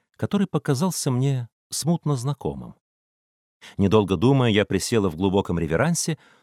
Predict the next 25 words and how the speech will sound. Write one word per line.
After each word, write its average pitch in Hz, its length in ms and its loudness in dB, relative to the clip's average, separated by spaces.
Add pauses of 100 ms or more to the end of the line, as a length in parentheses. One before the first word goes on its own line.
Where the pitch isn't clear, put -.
но 107 140 2
уже 135 160 0
секунду 143 560 0
спустя - 480 -4
пожалела 123 680 -2
об 76 160 -4
этом, 151 300 -2 (240)
вспомнив, 147 640 0
как - 200 -4
во 104 120 2
время 110 240 0
нашей 101 320 -2
последней 98 580 -2
встречи 147 600 -2 (440)
граф 127 440 0
нежным 107 500 -2
голосом 143 600 0 (300)
разбил 110 600 0
мое 98 260 0
сердце - 600 -4
на 110 180 -2
тысячу - 540 -6
осколков. - 720 -8 (960)
«Дети 82 380 0
мои, 62 360 -8